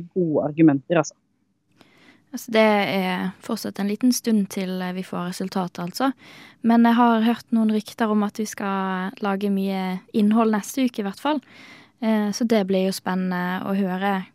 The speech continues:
Speaker 2: eh, neste uke hva du produserer. Har du noen, eh, har du noen teasere på hva som kommer, eventuelt? Hva du har gjort der borte som utegående reporter?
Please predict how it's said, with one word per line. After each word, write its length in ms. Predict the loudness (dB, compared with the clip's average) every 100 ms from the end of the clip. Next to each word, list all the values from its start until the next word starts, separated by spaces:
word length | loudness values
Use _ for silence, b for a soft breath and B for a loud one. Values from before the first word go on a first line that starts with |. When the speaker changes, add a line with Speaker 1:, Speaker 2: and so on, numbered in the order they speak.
| _ _ _
Speaker 2:
eh, 340 | -8 -6 -6 -4
neste 340 | -4 -4 -4
uke 200 | -4 -4
hva 160 | -4 -4
du 260 | -4 -4 -6 b b b b b b _
produserer. 600 | -2 -2 0 -2 0 0
Har 160 | 2 2
du 100 | 4
noen, 440 | 4 4 2 0 -4 -8
eh, 280 | -6 -6 -8 B B B
har 120 | -4
du 60 | -2
noen 240 | 0 -2
teasere 640 | -4 -4 -2 -4 -6 -8 -10 b b b b _ _ -8
på 100 | -6 -4 -4 -6
hva 180 | -8 -6
som 160 | -6
kommer, 380 | -6 -4 -4 -4
eventuelt? 540 | -2 -2 -2 -8 -12 -20 -10
Hva 120 | -2
du 80 | 0
har 160 | 2 2
gjort 440 | 0 -6 -16 -10
der 120 | -8
borte 360 | -8 -10 -12 -12
som 180 | -8 -2
utegående 460 | -2 -2 -2 -2 -2
reporter? 460 | -6 -10 -10 -12